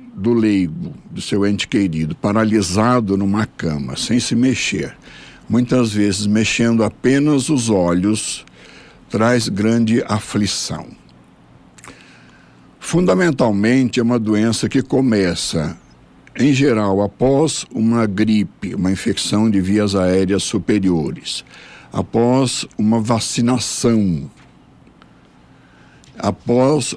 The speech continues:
é, uma diarreia. Dez, doze, quinze dias de intervalo, começa a haver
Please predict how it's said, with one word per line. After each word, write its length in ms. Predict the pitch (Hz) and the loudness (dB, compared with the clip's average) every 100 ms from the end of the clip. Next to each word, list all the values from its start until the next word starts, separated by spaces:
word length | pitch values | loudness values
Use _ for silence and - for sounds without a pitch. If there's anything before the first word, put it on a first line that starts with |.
| - | -2
é, 340 | 110 110 113 - | 0 2 0 -2
uma 380 | - 107 113 110 | -2 2 2 0
diarreia. 1080 | 101 127 120 110 98 101 101 92 80 78 - - _ _ - - - - - - | 2 2 2 2 2 2 2 0 -2 -4 -8 -20 _ _ -20 -20 -20 -20 -20 -10
Dez, 480 | 85 131 147 131 101 | 0 2 4 2 0
doze, 480 | 98 123 127 107 95 | 0 2 2 0 -4
quinze 420 | - 151 151 135 | -2 0 2 0
dias 680 | 92 101 107 101 - - - - - - - - - | -2 0 2 0 -2 -6 -10 -18 -20 -20 -20 -20 -16
de 160 | 160 104 | -2 0
intervalo, 880 | 98 104 101 95 104 113 123 143 123 - _ _ _ | 0 2 0 0 0 2 2 0 -4 -16 _ _ _
começa 540 | - 123 127 147 156 135 | 0 2 2 2 2 0
a 20 | |
haver 500 | 113 101 101 92 | 0 0 2 0